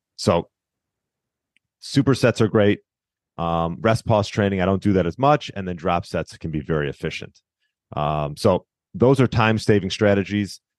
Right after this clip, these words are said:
um, and give those a try as well. They talk about those. And then lastly,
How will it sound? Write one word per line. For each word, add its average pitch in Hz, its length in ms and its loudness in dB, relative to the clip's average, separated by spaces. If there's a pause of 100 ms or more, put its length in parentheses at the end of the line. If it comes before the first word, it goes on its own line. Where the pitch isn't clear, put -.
(140)
um, 80 340 0
and 82 500 0
give 90 200 0
those 90 180 2
a 90 60 -2
try 78 380 0
as 69 140 -10
well. 71 320 -2
They 76 140 -8
talk 76 260 -6
about 76 240 -6
those. 67 340 -8 (280)
And 95 100 -2
then 95 280 0
lastly, 120 580 2